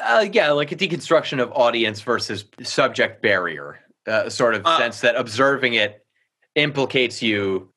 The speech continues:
Speaker 1: as a participant in a way.
Speaker 2: I mean, I mean, God, to get all theater majory on it. I mean, this is, like, it's very Brechtian, like Bertolt Brecht, very
Speaker 1: Mm-hmm.
Speaker 2: notable theater maker of the, like, nineteen twenties, thirties, uh, all about alienation, the alienation effect. And I'm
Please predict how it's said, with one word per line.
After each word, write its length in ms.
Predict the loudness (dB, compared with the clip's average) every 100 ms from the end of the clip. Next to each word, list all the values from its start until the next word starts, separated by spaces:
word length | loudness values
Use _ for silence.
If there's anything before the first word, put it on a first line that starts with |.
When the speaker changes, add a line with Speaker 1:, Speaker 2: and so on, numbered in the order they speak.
| -2
Speaker 1:
as 220 | 0 0
a 80 | -2
participant 920 | 0 -2 -2 -6 -6 -8 -10 -12 -20 _ _ _ _ -12
in 100 | -8
a 100 | -6
way. 140 | -8 -12 -12
Speaker 2:
I 80 | -2
mean, 140 | -2 -4 -10 -2
I 60 |
mean, 160 | 0 2
God, 260 | 4 2 2
to 60 | 0
get 160 | 2
all 300 | 4 2 0 0
theater 260 | 2 2
majory 520 | 0 -2 0 2 2
on 200 | 2 2
it. 120 | 0 0
I 80 | 0
mean, 100 | 0
this 160 | 0 0
is, 160 | 0 2
like, 260 | 2 2
it's 140 | 0 2
very 220 | 2 2
Brechtian, 460 | 0 0 0 -2 -2 -4 -2
like 140 | 0
Bertolt 320 | 0 0 0
Brecht, 340 | 4 4 2 0
very 200 | 2 2
Speaker 1:
Mm-hmm. 60 | 2
Speaker 2:
notable 600 | 0 0 0 0 -2 -6 -12 -12 _ 0
theater 520 | 2 4 4 2 2
maker 460 | -2 0 2 2 2
of 140 | 0
the, 320 | 0 2 0 -4 _ -20 _
like, 160 | -2 0
nineteen 380 | 0 -2 -6 -10 _ -2
twenties, 400 | 0 2 0 2
thirties, 640 | 2 4 2 2 0 -2 0
uh, 40 |
all 320 | 2 2 2
about 200 | 2 0
alienation, 840 | 0 0 0 2 2 2 0 0 0
the 200 | 0 0
alienation 540 | -2 0 0 2 0
effect. 480 | 0 2 2 0 -6
And 120 | -4
I'm 160 | -4